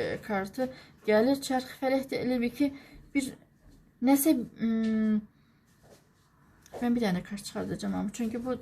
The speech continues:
tam, aha, hə, anladıq. E, <clears throat> keçmişinizdə ola bilər ki, bax, bura baxan bəzi insanlar,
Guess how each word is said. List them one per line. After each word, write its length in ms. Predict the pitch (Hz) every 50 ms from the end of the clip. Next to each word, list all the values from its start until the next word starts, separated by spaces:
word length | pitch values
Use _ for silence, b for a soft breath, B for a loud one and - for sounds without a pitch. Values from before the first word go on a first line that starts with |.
| - -
tam, 240 | - 254 247 240 233 - - - - _ - - - _ _ - - - - - - - - - - - -
aha, 300 | - 208 - - 214 202 - - - _ _ _ _ _ _ _ _ _ _ _ _ - - -
hə, 160 | 240 233 208 175 165 160 170 - - -
anladıq. 680 | 220 233 226 220 214 214 202 190 170 175 175 175 B B B B B -
E, 380 | 208 208 202 202 202 202 202 202 - - - - - -
<clears throat> 500 | - - - 254 277 254 220 214 214 -
keçmişinizdə 760 | 302 302 294 285 285 285 - 294 285 277 269 254 277 - - -
ola 240 | 254 277 277 269
bilər 300 | 247 247 240 233 220 220 -
ki, 140 | - 208 208
bax, 160 | 208 214 208 -
bura 180 | 226 214 214 214
baxan 320 | 233 214 208 226 214 208
bəzi 320 | 208 208 196 196 202 190 180
insanlar, 480 | 196 196 - 208 196 180 175 170 196